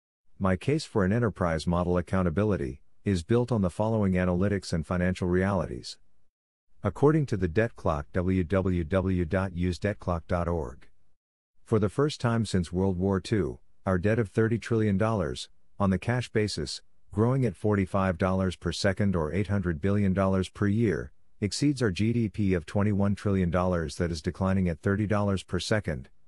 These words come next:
or five hundred billion dollars per year, with inflation and energy costs and supply line control by China,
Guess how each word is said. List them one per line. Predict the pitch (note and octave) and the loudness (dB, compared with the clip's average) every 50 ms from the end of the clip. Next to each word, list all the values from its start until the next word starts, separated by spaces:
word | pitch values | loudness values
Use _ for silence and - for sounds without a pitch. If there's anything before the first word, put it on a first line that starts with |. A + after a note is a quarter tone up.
| - - | -10 -2
or | F#2+ F#2 E2+ | -2 -2 -2
five | - - A#2 B2+ D3+ C3 | 0 0 0 0 0 0
hundred | C3+ B2+ A#2+ G2+ F#2+ E2+ D2 | 0 0 2 2 0 2 2
billion | G2+ G2+ G#2 G#2 G2+ F#2+ | 0 2 2 2 2 2
dollars | F2+ F#2+ F#2+ G2 G2 F#2+ - | 2 2 2 2 0 -2 -4
per | - - A#2 A#2+ | -4 -2 0 0
year, | A#2 A2 G#2 F2 D2+ B1 B1+ - - - - - - - | 2 2 2 0 0 -2 -6 -10 -16 -20 -20 -20 -14 -2
with | - G2+ F#2+ - | -2 0 2 2
inflation | G2+ F#2 - - A2+ A#2+ C#3+ C3 - B2 A2+ | 2 0 2 2 0 0 0 0 0 -2 0
and | F#2+ F2+ | 0 2
energy | F#2+ G#2 A2+ G#2+ F#2+ - D#2+ | 2 2 0 0 0 -2 -6
costs | - - E2 C#2+ C#2 C2 - - - | -4 -4 -4 -4 -4 -6 -8 -6 -4
and | F#2 F2 E2 | -4 -2 -2
supply | - F#2 - - G2+ G2+ A2 | -2 -4 -2 -2 -2 -2 0
line | A2 G2 F2+ F#2 F#2 | 0 0 0 0 0
control | F2+ - F2 - - G#2+ G#2+ G#2 F#2+ | -2 -2 -4 -2 -2 -2 -2 -2 -2
by | E2+ F2 E2 | -2 -4 -4
China, | - - G#2+ G#2+ A2 F#2+ D2+ C2 B1 | -4 -4 -2 -2 0 -2 -2 -4 -6